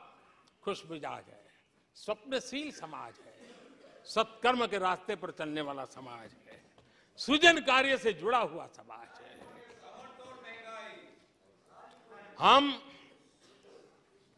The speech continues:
मैं आज कहना चाहूंगा, जो लोग सपने लेकर के बैठे हैं कि कभी यहां बैठते थे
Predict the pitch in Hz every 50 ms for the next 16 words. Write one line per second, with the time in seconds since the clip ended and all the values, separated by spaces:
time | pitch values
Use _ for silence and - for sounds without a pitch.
0 | _ _ _ _ _ _ _ _ _ _ _ _ - - 127 127 131 143 165 185
1 | 202 196 - - 202 208 220 226 233 226 226 226 214 208 220 233 226 214 202 180
2 | - - - - - _ _ _ _ _ _ _ _ _ _ _ _ _ _ _
3 | _ - - - - - - 143 220 262 294 302 302 302 - - 277 285 277 311
4 | 302 302 302 277 269 254 247 240 254 254 226 208 220 190 196 214 214 196 240 233
5 | 226 226 220 220 202 - 208 175 208 214 208 196 202 196 175 180 190 196 190 -
6 | 247 233 214 165 190 196 175 151